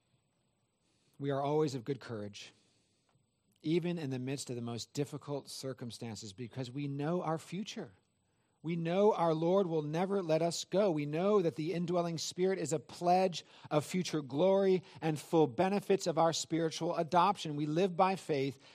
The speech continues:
and with the sure and certain hope of eternal life. But let me pause here for a moment and say this and make it as clear as I know how, that only those who are united to Christ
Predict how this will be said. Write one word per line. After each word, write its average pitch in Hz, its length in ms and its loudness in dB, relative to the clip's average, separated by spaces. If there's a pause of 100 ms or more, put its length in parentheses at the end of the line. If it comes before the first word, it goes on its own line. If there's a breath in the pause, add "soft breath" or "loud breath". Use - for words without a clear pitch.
and 156 100 -2
with 147 140 0
the 151 80 -2
sure 202 460 2
and 165 220 -4
certain 160 420 -2
hope 175 440 2 (200 soft breath)
of 165 260 4
eternal 170 520 -4
life. 185 360 2
But 170 140 -2
let 170 180 2
me 202 200 0 (240 soft breath)
pause 208 380 4
here 196 140 0
for 175 180 -2
a 165 60 0
moment 170 260 -2
and 175 120 -2
say 208 300 4
this 175 240 2
and 170 100 -2
make 180 200 0
it 185 140 0 (220 loud breath)
as 165 200 2
clear 214 460 8
as 175 180 4
I 175 220 0
know 175 220 2
how, 180 500 2 (540 soft breath)
that 180 340 4
only 247 420 6
those 220 460 8
who 202 180 6
are 190 160 10
united 190 960 4
to 208 160 2
Christ 220 800 8